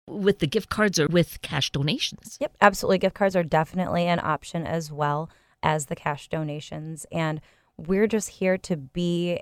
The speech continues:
Speaker 2: a, a, an entity that can help support such a great organization. Uh, they do so much legwork, and they're so involved, and they're so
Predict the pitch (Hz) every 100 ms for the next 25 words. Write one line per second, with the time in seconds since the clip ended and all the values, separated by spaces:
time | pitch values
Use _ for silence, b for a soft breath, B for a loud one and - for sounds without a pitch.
0 | - 175 165 160 156 156 98 - _ _
1 | _ 180 160 - _ - 175 - 175 185
2 | 190 - 165 160 156 156 170 139 160 -
3 | - - - 160 - 156 156 147 147 160
4 | 151 147 135 147 143 - 143 143 b b
5 | b - 151 156 160 - 170 165 160 151
6 | 147 156 147 - 151 151 147 143 143 -
7 | 175 160 156 151 147 151 147 143 139 -
8 | 147 143 139 147 - - 185 175 165 156